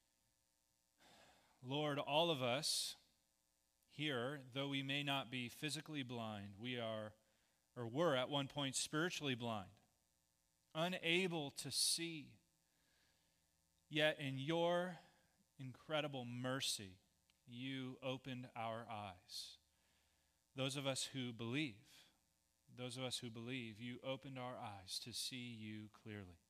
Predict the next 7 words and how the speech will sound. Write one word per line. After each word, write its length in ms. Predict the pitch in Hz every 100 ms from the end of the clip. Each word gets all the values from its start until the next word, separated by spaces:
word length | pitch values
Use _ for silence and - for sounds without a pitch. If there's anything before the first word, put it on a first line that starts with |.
| _ _ _ _ _ _ _ _ _ _ _ -
Lord, 260 | 135 131 123
that 140 | 135
is 160 | 127 120
an 60 |
amazing, 840 | 113 117 131 139 143 120 117 113 120
amazing 880 | 131 117 117 123 135 139 139 147 135
miracle. 460 | 131 131 123 120